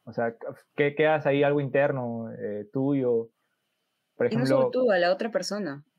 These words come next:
Speaker 2: Porque la otra persona sale contigo con la idea de que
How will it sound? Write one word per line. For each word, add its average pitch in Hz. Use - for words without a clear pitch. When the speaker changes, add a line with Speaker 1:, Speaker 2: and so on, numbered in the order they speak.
Speaker 2:
Porque 180
la 180
otra 196
persona 185
sale 190
contigo 170
con 170
la 147
idea 147
de 160
que -